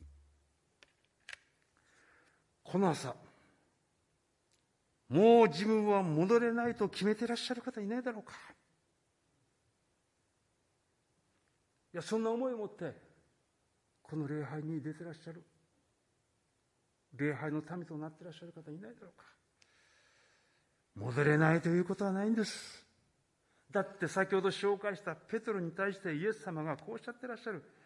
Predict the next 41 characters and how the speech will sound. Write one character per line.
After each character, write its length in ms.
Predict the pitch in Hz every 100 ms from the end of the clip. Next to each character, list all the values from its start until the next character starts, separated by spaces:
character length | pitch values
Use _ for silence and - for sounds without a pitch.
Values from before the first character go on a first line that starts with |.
| _ _ _
「私 440 | 156 143 151 - 165
は 240 | 196 214 - - _
ペ 120 | 240
ト 120 | 240 226
ロ 80 |
よ、 180 | 170 139 120 - - -
私 440 | 156 160 151 147
は 120 | 143
信 380 | 131 - 156 156
仰 220 | 156 151
が 160 | 139 135
な 120 | 135
く 100 | 143
な 120 | 208
ら 120 | 240 277
な 140 | 269
い 80 | 226
よ 100 | 180
う 40 |
に 100 | 147 139 -
あ 100 | 135
な 160 | 147 147
た 140 | 147
の 120 | 143
た 140 | 139 131
め 120 | 131
に 160 | 120 131
祈 100 | 190
っ 40 | -
た」 80 | 165
と 40 | 147
言 80 | 123
っ 20 |
て 100 | 123
ら 60 |
っ 40 | 107
し 60 |
ゃ 40 | 113
る 60 |
と 100 | 101
か。 80 | 107